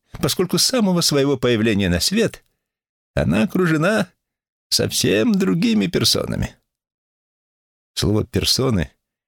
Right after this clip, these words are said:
чуть не рассмешило доктора, но он сдержался. "Стало быть, я должен сделать вывод, что и эта история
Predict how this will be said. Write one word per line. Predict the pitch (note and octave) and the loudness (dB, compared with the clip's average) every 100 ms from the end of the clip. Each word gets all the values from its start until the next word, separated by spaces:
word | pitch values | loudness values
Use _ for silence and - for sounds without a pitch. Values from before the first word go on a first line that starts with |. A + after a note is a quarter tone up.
| _ _ _ - | _ _ _ -12
чуть | A#2 - | -6 0
не | G#2+ | 0
рассмешило | G#2 - G#2 - D2+ C2+ | 2 0 0 0 0 0
доктора, | B1 C2 - C2+ | 0 -2 -2 -2
но | C#2 A2 | 0 0
он | G#2 | 0
сдержался. | G2 F#2+ B1+ A#1 - - - _ _ _ _ _ _ _ _ - - - _ - | -2 -2 -2 0 -2 -4 -8 _ _ _ _ _ _ _ _ -20 -20 -20 _ -10
"Стало | - G2 B2 | -2 0 0
быть, | C#3 C#3+ | 0 0
я | C3 C#3 | 0 0
должен | A#2 D3 C3 C3 | 0 0 0 0
сделать | E2+ C3 C3 - | 0 0 0 0
вывод, | G2+ C#3 C#3 - - _ _ _ _ _ _ _ - | 0 2 0 -4 -20 _ _ _ _ _ _ _ -10
что | - B2+ | -4 -2
и | B2 C#3 | -2 -2
эта | - C3 C3+ | -2 -2 0
история | B2+ A2+ - C3 C3 B2 | 0 0 0 0 2 0